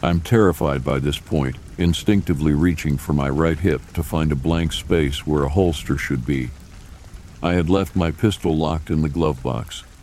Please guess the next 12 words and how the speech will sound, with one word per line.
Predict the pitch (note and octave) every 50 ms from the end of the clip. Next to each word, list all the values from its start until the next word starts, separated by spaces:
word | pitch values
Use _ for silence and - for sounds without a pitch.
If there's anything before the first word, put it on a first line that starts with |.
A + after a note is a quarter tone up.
| - - - - - - -
I | - D#2+
grab | D#2 D2 F#2 F#2 F#2 F#2 F2+
my | F2 F#2 F2 F2
pocket | D#2+ - - F2+ E2+ - - - -
knife | D2 C#2 C#2+ C#2 C2+ - - - - -
and | D2+ D2 C2+
palm | - - F#2 E2 D2+ D2+
it | C#2+ C#2
aggressively. | C#2 C2+ D2 D#2 C#2+ C#2 - - - - B1+ B1 B1 - - - - - - - - - - - - -
The | - D2
rumbling | D2+ D#2+ E2 E2 D#2+ D#2 E2 E2 D#2
continues, | - D2+ C#2+ C#2+ - F#2 E2+ D#2 B1+ A#1+ B1+ C2+ -